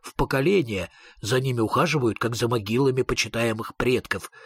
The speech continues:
Их оберегают немалым подмазыванием китайских уличных банд. «Свободное место!» заорала тётка. Джоди глянула через проход и совершила встречу взглядом с неопрятным бородачом в пальто.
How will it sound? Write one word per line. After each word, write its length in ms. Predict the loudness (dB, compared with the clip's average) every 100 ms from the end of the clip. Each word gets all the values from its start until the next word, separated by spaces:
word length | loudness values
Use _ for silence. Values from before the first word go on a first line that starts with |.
| -20 -12 -2
Их 200 | 0 2
оберегают 800 | 4 4 2 2 2 0 -4 -18 -6
немалым 460 | -2 2 4 2 0
подмазыванием 760 | 0 0 2 2 0 0 -2 -8 -4
китайских 540 | -2 0 0 2 0
уличных 420 | 0 0 0 0 2
банд. 360 | 0 0 -10 -20 _ _ _ _ _
«Свободное 680 | -2 2 4 4 4 2
место!» 680 | 4 4 2 0 -2 0 0 -4
заорала 520 | -2 2 4 4 2
тётка. 520 | 2 0 0 -2 -4 -4 _ _ _ _ _
Джоди 380 | -2 2 4 4
глянула 460 | 2 2 2 2 2
через 280 | 2 2 2
проход 460 | 0 2 0 0 -2
и 80 | -2
совершила 500 | 0 0 0 0 -2
встречу 440 | 0 0 2 0
взглядом 600 | -2 -2 2 2 2 -2 -6 _ _ _ _ _
с 180 | -6 0
неопрятным 760 | 0 2 2 2 2 0 -2
бородачом 640 | 0 2 2 0 2 0 -2
в 120 | -4
пальто. 440 | -2 0 0 -2